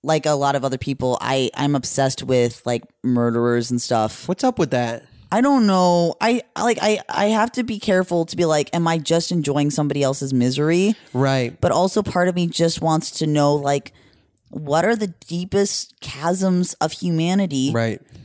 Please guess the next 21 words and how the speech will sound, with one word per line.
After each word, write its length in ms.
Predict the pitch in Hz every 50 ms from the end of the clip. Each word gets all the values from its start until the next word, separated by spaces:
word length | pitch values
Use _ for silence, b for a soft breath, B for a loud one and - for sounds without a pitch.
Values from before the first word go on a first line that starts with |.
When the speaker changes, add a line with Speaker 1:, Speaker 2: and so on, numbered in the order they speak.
| - - -
Speaker 1:
Um, 440 | 147 151 151 147 143 139 135 131 - _
you 120 | - 165
know, 280 | 165 156 151 143 131 - _ _ b b b b b b _ _ -
what 320 | 160 156 156 - 180 -
part 240 | - - 190 180 190
of 80 | 196 190
it 120 | 165 -
is 340 | - 175 165 160 - - - _
morality 680 | - 170 165 160 156 156 151 147 147 151 160 165 175 180
and 100 | 170 156
what 160 | 143 143 135 -
part 260 | - - 135 143 151
of 60 | 160
it 120 | 165 - -
is, 180 | 147 143 -
like, 280 | - 139 139 - - - _ -
somebody 400 | - - - 139 143 139 147 151
just 200 | 151 139 139 131
not 180 | - 139 - -
being 220 | - 147 147 139
well? 520 | 123 120 131 117 110 113 120 139 185 190